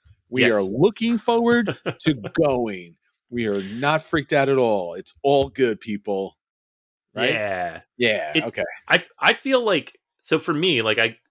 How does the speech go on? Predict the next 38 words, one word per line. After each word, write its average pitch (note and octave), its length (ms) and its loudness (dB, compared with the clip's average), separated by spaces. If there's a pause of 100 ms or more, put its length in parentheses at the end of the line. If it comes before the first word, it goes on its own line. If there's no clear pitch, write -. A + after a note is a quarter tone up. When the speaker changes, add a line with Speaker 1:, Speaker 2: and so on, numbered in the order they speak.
(440)
Speaker 2:
I A2+ 120 2
drive A2+ 320 2
by G2 220 0
the F#2 180 -4
convention F#2+ 480 -8
center F2+ 240 -6
all F2 80 -4
the E2 80 -16
time. E2+ 440 -8
I F2 60 -6
live G2 160 0
in G2 100 -10
Philadelphia F2 600 -6
now, E2 320 -12
and E2 120 -20
so E2 200 -12
my E2+ 180 -14 (180)
bus G#2+ 300 -2
route F#2+ 300 0
goes F2 200 -4
right F#2 220 -4
past F2 320 -6
it E2+ 140 -8 (320)
on G2 100 -8
the F2 60 -8
way E2+ 120 -8
down E2+ 320 -6 (320)
to, E2+ 300 -16 (120)
to G2+ 120 -20
campus. A#2 480 -8 (640)
So G#2+ 380 0 (360)
it's, C#3+ 240 -2
it's B2 140 -4
almost F3 340 -2
like C#3 320 0 (320)
I've A2 260 -4
been A#2 260 -2
there, D3 420 -8